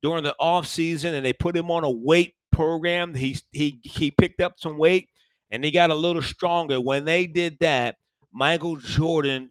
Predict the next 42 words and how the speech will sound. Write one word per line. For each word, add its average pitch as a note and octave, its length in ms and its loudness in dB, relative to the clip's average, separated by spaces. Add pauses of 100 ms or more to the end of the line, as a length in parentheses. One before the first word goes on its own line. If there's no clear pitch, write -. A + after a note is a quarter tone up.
(160)
performance D3+ 1080 0 (300)
went C#3+ 220 0
to D#3+ 140 0
another D#3+ 340 -2
level. D#3 420 -2 (380)
But F3 140 4
it F#3+ 140 4
was F#3+ 180 2
what F#3+ 200 2 (140)
Michael F3 380 -4
Jordan F3 440 -4
did E3+ 220 0
in F3 120 -4
the E3+ 160 -2 (120)
offseason. D3+ 760 -4 (520)
It's C3 140 -4
what D#3+ 240 0
Michael E3+ 320 0
Jordan E3+ 420 -2
did E3+ 280 2
in E3+ 180 -2
between. D#3 560 -2 (260)
I A#2+ 80 2
remember D3+ 280 -2
one D#3+ 180 -2
time D3 240 0
Kobe D3+ 460 0 (260)
and B2 100 -10
Shaq D#3+ 300 2
were D3 80 -4
talking C3+ 360 -2
about C3 340 -4
their C3 140 -2
success, C3+ 500 -6
and A#2 80 -10
Shaq D3 260 0
was C3 140 -8
talking C3+ 260 -4
about C3 220 0
where B2+ 160 -2
he D3 160 -6
was A#2 400 -2